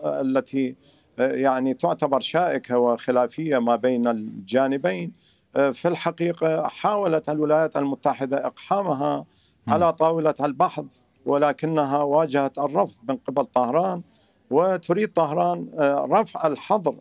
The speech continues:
Speaker 2: مم.
Speaker 1: الاقتصادي كاملا والالتزام ببنود الاتفاق، ومن ثم التفاوض على الملفات الأخرى. أما الجانب الإسرائيلي الذي يخشى العودة إلى الاتفاق، هو في الحقيقة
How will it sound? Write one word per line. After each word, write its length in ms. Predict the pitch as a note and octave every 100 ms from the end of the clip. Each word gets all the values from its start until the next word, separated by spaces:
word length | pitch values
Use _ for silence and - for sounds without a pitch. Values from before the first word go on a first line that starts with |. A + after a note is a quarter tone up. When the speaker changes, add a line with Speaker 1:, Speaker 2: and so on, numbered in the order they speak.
| _ _ -
Speaker 2:
مم. 100 | B2+
Speaker 1:
الاقتصادي 760 | F3 D#3 - C#3+ - E3 C#3+
كاملا 600 | - D#3 F#3+ F#3+ F#3 F#3
والالتزام 960 | E3 D#3 E3+ C#3+ A#2+ C3 A2+ C#3 D#3+ D#3
ببنود 580 | C3 C3 C3 C3+ E3 C#3+
الاتفاق، 580 | C3+ - C#3+ A3 A3
ومن 180 | F3 E3+
ثم 380 | D#3 - B3+ G#3+
التفاوض 840 | F#3 F#3 E3 B2 C#3 D#3+ E3 D#3+
على 340 | C3+ C#3+ D3+ D3
الملفات 580 | C#3+ C3+ A#2+ - C#3+ D3
الأخرى. 480 | C3+ C3+ - G#2 - _ _ _ -
أما 340 | G3+ B3+ A3+ G3
الجانب 460 | C#3+ F3 G#3 F#3+
الإسرائيلي 720 | E3+ D#3 - D#3+ E3 E3+ E3
الذي 440 | D3 C#3+ C3+ C#3+ - _ -
يخشى 640 | D3 A#3+ A#3 - D#3 D3
العودة 520 | C#3 C3 C3+ B2+ C#3
إلى 200 | C#3 C3+
الاتفاق، 640 | C3 C3+ C#3+ C3 F3+ E3+ D#3+
هو 120 | D3
في 80 | C3+
الحقيقة 680 | A#2+ D3+ E3 E3+ E3 D#3+